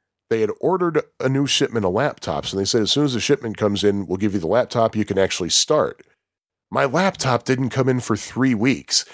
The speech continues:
So for three weeks, I had to spend the day just basically shadowing one of the more experienced developers. So we got to know each other pretty <laughs> well. So my laptop comes in, and I'm finally on my own, and I start developing.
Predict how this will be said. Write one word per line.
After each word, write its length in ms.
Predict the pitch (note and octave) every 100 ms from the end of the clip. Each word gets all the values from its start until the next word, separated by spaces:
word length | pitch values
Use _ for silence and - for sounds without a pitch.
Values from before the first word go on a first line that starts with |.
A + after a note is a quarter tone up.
| -
So 200 | - -
for 160 | C3 -
three 360 | - - D#3+ D#3+
weeks, 560 | A#2+ D#3 F2+ - - - _ _ _ _ -
I 120 | C3+
had 180 | D3 C3+
to 60 |
spend 340 | B2 - C3 B2+
the 80 | A#2
day 220 | A#2+ B2
just 300 | A2+ A2 -
basically 400 | A#2 A#2 A#2+ A2+
shadowing 840 | - - A#2 C3 B2+ G#2 G2 F#2 - _ _ _
one 220 | - A#2 A#2
of 60 |
the 60 | A2
more 180 | A2 G2+
experienced 540 | - A#2+ G#2 F#2 -
developers. 720 | E2+ C3 C#3 D2+ C2 - - - _ _ _ _ _
So 400 | - E2+ D#2 D#2 _ _ _
we 140 | B2+
got 220 | C#3 C3+ -
to 80 |
know 160 | A2+ F2
each 160 | E2 F#2+
other 160 | E2
pretty 260 | D#2+ C3 B2
<laughs> 0 |
well. 840 | A#2 B4 D3+ - - D3 - D3 _ - - - _ _ _
So 340 | - A#2+ G#2+ F2+
my 140 | E2+
laptop 520 | F2+ D3+ - C#3 C3
comes 260 | - B2 A2+
in, 100 | A#2+
and 140 | A2+
I'm 120 | G2+
finally 420 | F#2 B2 C3+ B2+ B2
on 140 | A2+
my 180 | G#2 G2+
own, 240 | F#2+ G2
and 80 | F2
I 40 |
start 340 | D#2+ - A#2 A2+
developing. 640 | G2+ F2 D#2+ D#2+ D#2+ E2